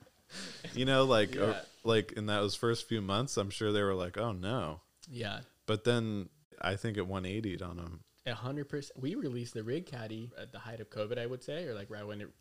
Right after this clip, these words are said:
Speaker 2: happened, and I think
Speaker 1: Yeah.
Speaker 2: it was the perfect time to release it.
Speaker 1: Yeah. What, maybe six or seven months into it, you are already doing version two?
Speaker 2: Yeah, and the version two is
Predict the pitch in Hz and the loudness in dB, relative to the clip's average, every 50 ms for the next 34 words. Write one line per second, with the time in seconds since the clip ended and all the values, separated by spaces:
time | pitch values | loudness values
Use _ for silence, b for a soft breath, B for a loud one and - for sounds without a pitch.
0 | _ _ - - 104 101 - - 135 151 135 120 107 104 104 - - 110 113 110 | _ _ -10 -8 -8 -6 -6 -6 -6 -4 -4 -4 -6 -8 -10 -8 -4 -2 0 0
1 | 98 90 92 95 _ _ _ _ _ _ _ _ - 110 107 104 104 104 - - | 0 0 -2 -6 _ _ _ _ _ _ _ _ -4 -2 -2 -2 -6 -8 -6 -6
2 | 120 107 - 107 101 - 104 104 107 104 104 104 107 117 127 135 - 71 - - | -6 -6 -6 -8 -6 -6 -6 -6 -6 -6 -6 -6 -4 -4 -6 -6 -10 -12 -16 -18
3 | - - - 110 113 113 104 95 90 90 104 - _ _ _ _ - 104 90 87 | -20 -14 -6 -2 -2 0 0 -2 -4 -6 -12 -18 _ _ _ _ -10 -6 -4 -4
4 | 87 - 95 98 95 95 87 - - - 104 95 - - 95 87 - - 101 95 | -4 -2 -2 -2 -2 -2 -2 -2 -2 -2 -2 0 -2 -4 -4 -2 0 0 0 0
5 | 95 92 92 95 95 - 104 104 - - 120 110 98 92 92 90 92 - - 92 | 0 -2 -2 -4 -2 -2 -4 -2 0 2 2 2 2 0 0 -2 -2 0 0 2
6 | 92 92 92 95 92 90 90 87 92 92 92 90 90 90 - - _ - 92 90 | 2 4 4 2 2 0 -2 -2 -2 -4 -2 -4 -6 -8 -10 -6 _ -2 0 0
7 | 85 90 85 - - 87 87 95 117 123 - - 117 110 107 107 104 113 110 113 | -2 -4 -8 -6 -4 -2 0 0 0 -2 -4 -6 -6 -6 -6 -6 -6 -6 -6 -6
8 | 107 107 107 - - 120 120 113 110 104 98 95 101 - - | -6 -8 -10 -8 -6 -6 -4 -4 -4 -6 -8 -8 -8 -10 -12